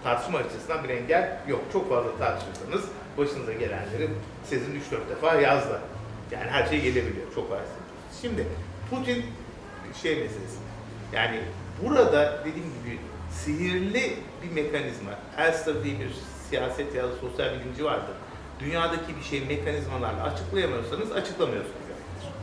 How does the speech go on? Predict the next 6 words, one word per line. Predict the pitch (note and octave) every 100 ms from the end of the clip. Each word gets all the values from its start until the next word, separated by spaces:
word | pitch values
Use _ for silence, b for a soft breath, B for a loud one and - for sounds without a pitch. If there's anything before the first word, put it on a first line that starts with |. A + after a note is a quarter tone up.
| - - - -
Mekanizma | E3 G3 G3 F#3+ G#3
nedir? | F3+ D#3 G#3 F3
Nedensel | E3 E3 E3 D#3+ A#3 A#3 A#3
ilişkiyi | D#3+ D3+ - - F#3+ G3
göstermeniz | C#3+ C#3 - D#3 D3+ D3+ D#3 D3+ -
gerekiyor. | A#2 G#3+ - -